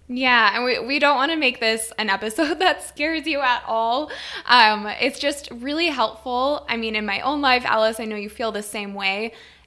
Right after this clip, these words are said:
Knowing these transits and being able to kind of see in advance when I might be feeling a certain way or when I might have experiences or events that are a little challenging,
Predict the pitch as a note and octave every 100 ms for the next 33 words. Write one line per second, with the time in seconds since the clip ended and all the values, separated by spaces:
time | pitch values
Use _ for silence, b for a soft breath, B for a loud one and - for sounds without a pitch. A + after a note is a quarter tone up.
0 | _ G#3+ A3+ A3 G#3 A3+ A#3 C4 C4 -
1 | A3 A3 - G#3+ G3 A3 C#4+ C#4+ A#3 A3+
2 | A3 G#3 G#3 A#3 A#3 B3 - A3 G#3+ G3+
3 | G3 - - - - A#3 A3+ G#3+ G3+ G3+
4 | G3 F#3+ A3 A#3+ - G3 G3 G#3+ G#3 A3
5 | - G#3 G#3 G#3 G#3+ G#3 - A3+ G3+ G#3
6 | G#3+ A#3+ A3+ A3 A3+ A3 A3+ A3+ A3 G#3+
7 | G#3+ G3+ G3 G#3 G3+ G3+ G3+ G3+ F#3+ G3
8 | - - D4 C4+ B3+ B3 A#3+ A3 G3+ G3+
9 | A3 A3+ - - G3+ G3 B B B B
10 | - A3 A3+ A3 G#3+ - _ _ - -
11 | - G3 F#3+ G#3 B3+ D#4+ F4+